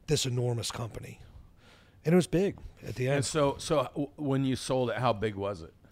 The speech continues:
Speaker 1: Three hundred and twenty-five employees.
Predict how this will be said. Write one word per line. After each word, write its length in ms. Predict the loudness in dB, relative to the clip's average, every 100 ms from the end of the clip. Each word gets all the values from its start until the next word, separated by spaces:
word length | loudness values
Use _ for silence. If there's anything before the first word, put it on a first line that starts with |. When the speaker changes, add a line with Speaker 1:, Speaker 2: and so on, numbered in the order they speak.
| -18 -18 -20 -20 -20 -20 -20 -20
Speaker 1:
Three 220 | -4 2 4
hundred 220 | 4 4
and 100 | 2
twenty-five 500 | 0 0 0 -2 0
employees. 920 | 0 2 4 4 4 2 0 -4